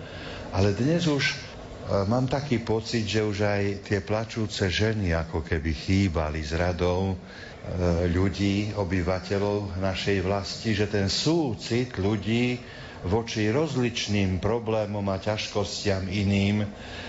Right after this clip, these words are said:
je už, už taký menší, slabší. Buďme súcitní.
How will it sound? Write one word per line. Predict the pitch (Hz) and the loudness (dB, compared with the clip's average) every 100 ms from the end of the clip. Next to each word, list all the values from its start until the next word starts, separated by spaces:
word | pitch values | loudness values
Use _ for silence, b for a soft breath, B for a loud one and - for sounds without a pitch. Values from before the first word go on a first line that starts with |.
| B | B
je | 98 104 101 104 - | 4 4 4 0 0
už, | 139 151 - - 110 | 2 2 0 -2 0
už | 120 110 - | 2 0 -2
taký | 101 - 104 95 95 92 | -4 -2 0 2 2 0
menší, | 90 87 90 87 - 82 82 | 0 2 2 2 2 2 0
slabší. | - 92 92 - - 95 87 - B B B B | -2 0 0 0 -4 -4 -4 -6 B B B B
Buďme | 113 151 123 113 | 2 4 2 0
súcitní. | 98 113 110 110 - 101 - 92 87 82 | 0 0 2 0 0 -2 -2 -2 0 0